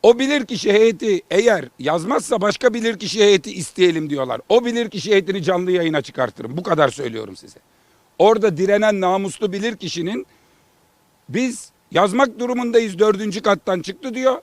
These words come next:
Tamam, sen lokanta yaz, kat yazma. Neden? Aşağıdaki kafeteryayı Bolu Belediyesi ya, sanki oymuş gibi anlaşılsın. Ya bu kadar olmaz.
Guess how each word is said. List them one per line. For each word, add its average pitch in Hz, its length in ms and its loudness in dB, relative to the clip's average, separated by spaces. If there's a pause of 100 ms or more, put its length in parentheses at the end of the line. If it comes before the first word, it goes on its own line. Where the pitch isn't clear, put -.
(160)
Tamam, 233 320 -2
sen 226 220 -2
lokanta 247 440 -2
yaz, 190 200 -2
kat 190 280 -6
yazma. 190 340 -2
Neden? 254 400 -2 (600)
Aşağıdaki 202 580 -2
kafeteryayı 202 840 -2 (420)
Bolu 196 220 2
Belediyesi 208 460 -2
ya, 214 200 -4
sanki 240 380 -4
oymuş 262 500 2
gibi 190 220 -4
anlaşılsın. 143 540 -4
Ya 139 200 -10
bu 135 60 -18
kadar 196 240 -4
olmaz. 180 440 -6